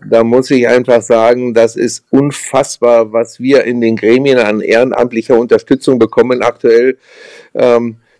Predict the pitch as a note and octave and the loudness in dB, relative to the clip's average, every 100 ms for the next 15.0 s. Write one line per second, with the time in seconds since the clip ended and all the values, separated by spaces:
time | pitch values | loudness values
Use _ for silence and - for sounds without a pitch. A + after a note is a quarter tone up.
0 | - A#2 A2+ - C3 C3+ B2+ C3 C3 B2+ | -6 -4 -4 -4 0 2 2 0 -2 -6
1 | G2+ A#2+ C#3 - B2 C3 C3 A#2+ A#2 - | -2 0 0 0 0 2 2 0 -4 -6
2 | - - A2+ G#2 - B2+ - B2 A#2+ A#2+ | -8 0 0 0 -4 -4 0 0 2 0
3 | B2 A#2 A#2 A#2 A2+ - C3 - C#3+ C3 | 0 0 0 2 0 0 -2 2 0 0
4 | C3+ - - - _ _ _ - B2 B2 | -6 -16 -20 -20 _ _ _ -2 0 0
5 | A#2 A#2 A2 A#2+ B2 - C3 A#2+ B2+ B2 | -2 -10 -4 0 0 0 -2 2 0 0
6 | - A#2 A#2+ A#2+ A#2 A2+ A#2 A2+ B2+ A#2 | -4 -2 0 2 0 0 0 0 0 0
7 | A2+ A#2 G#2+ - D3 C3+ C3 B2+ B2 A#2 | 0 0 0 -2 0 2 2 0 0 2
8 | A2 - - - A2+ - C3 A#2+ A#2+ A#2+ | 0 -4 -6 -2 -2 0 0 2 2 0
9 | B2 A2+ A#2 A#2 A2+ _ C3 A#2 A2 - | -4 -4 0 0 0 _ -2 0 0 2
10 | A#2+ B2 A#2 G#2 G#2+ A2 G#2+ A2+ B2 B2 | 0 0 -6 -6 -2 0 2 0 0 -2
11 | B2 _ _ - - A#2 A#2+ - C3+ B2 | -4 _ _ -20 -4 0 0 0 -4 -2
12 | A#2 A#2+ A2 A2 B2 C#3 B2 - _ - | -2 -2 0 0 0 0 -2 -4 _ -4
13 | - C3+ B2+ C#3+ C3 - D#3 F3+ F3 D#3+ | 0 0 2 0 -2 -10 -6 -2 0 0
14 | - D#3 D3+ C#3+ C3+ C3+ - C3+ B2+ | -2 -4 0 2 0 -6 -2 0 2